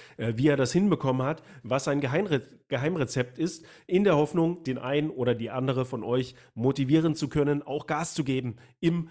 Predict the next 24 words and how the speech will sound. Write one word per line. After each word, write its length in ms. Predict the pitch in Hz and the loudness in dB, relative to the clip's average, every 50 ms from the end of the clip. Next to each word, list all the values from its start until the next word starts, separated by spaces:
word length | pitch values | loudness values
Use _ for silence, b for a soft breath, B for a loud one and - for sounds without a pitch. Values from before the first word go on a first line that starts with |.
| B B B | B B B
Studium, 540 | - - - 180 185 190 175 170 165 160 160 | -10 -6 -2 0 0 2 2 2 0 0 -2
im 180 | 165 151 156 151 | -2 -2 -2 0
Fernstudium, 640 | - 147 151 156 156 - 165 156 156 160 156 147 | 0 0 0 -2 -2 0 0 2 2 2 2 2
ja, 140 | 135 131 135 | 2 0 0
und 220 | 147 143 147 147 - | 0 -2 -4 -6 -6
vielleicht 400 | - 131 127 135 160 170 - - | -6 -6 -4 -4 -4 -6 -6 -8
sogar 260 | 156 135 139 135 123 | -4 -2 -2 -2 -2
auch 120 | 139 127 | -2 -4
einen 100 | 143 139 | -6 -8
Vollzeitjob 680 | 131 - 135 139 139 143 131 123 123 135 123 123 123 - b b b b b | -6 -4 -4 -4 -4 -4 -6 -4 -2 -2 -2 -2 -2 -6 b b b b b
mit 340 | - 120 139 156 156 - - | -4 -2 0 0 -2 -4 -6
einem 400 | - 143 131 135 135 131 127 123 B B B B | -4 -2 -2 0 0 0 -2 -4 B B B B
Vollzeitstudium 840 | - 143 143 147 - 156 131 120 - - 143 147 147 143 147 156 - | 0 2 2 2 2 0 -2 -2 -2 0 0 2 2 2 0 -2 -4
irgendwie 340 | - 156 165 160 151 135 120 | -4 -2 -2 -2 -4 -6 -6
hinzubekommen, 640 | 135 156 170 - 143 131 120 - 127 123 127 123 120 | -6 -8 -8 -8 -10 -10 -6 -4 -2 -2 -2 0 0
ja, 260 | 127 131 135 139 127 | 2 0 0 0 -2
weil 160 | 120 120 127 | 0 0 0
Robin 300 | 127 117 127 127 127 123 | 0 0 0 0 -2 -2
da 60 | 123 | -4
ein 100 | 117 117 | -6 -6
schönes 280 | - 135 127 131 123 123 | -4 -6 -6 -6 -6 -6
Beispiel 320 | - 120 127 123 - 135 | -6 -6 -6 -6 -6 -6
dafür 260 | 110 110 - 127 127 | -6 -6 -6 -6 -6
ist, 200 | 131 131 - - | -6 -6 -8 -10